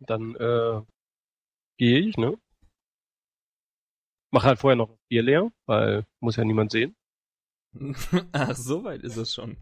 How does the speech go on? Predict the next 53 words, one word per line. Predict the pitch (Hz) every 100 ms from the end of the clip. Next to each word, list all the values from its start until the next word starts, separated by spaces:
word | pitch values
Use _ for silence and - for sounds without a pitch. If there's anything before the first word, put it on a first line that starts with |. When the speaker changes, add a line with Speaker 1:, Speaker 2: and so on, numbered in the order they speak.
| -
Speaker 1:
Nein, | 143
nein, | 180 202
ich | 160
meine | 175
Speaker 2:
Stellst | 175 -
dich | 156
hin | 190
und | 160 -
eckst | - - -
die | 131
Tüte | 170 151 123
noch. | 120 117 - - - - _ -
Speaker 1:
Ja, | 123 139 151
das, | 139 135 139 _
das | 143 135
hat, | 131 - 127 _ _ _
ich | -
hab | 147
ja | 165
Durst, | 139 143 117
ich |
hab | 120
ja | 135
gerade | 127 123
viel | 139
getan. | 123 110 107 101 - _ _ _ _ _ -
Speaker 2:
Nee, | - 120
das | 110
ist | -
ja |
auch | 120
ein | 113
Zeichen | 104 120 131
von | 123 107
Männlichkeit, | 107 156 151 - 110 110
ihm | 98
die, | - - - - -
die, | -
das | 113
Ding | - 131
dann | 127
zusammenzuknüllen | 113 107 131 - - 117
und | 113
in |
die | 107
Ecke | - -
zu | -
schmeißen, | - 98 98
na | 98
klar. | - 113 - - - - -
Speaker 1:
Ja, | 139
sicher, | 127 135 113 -
eben. | 123 110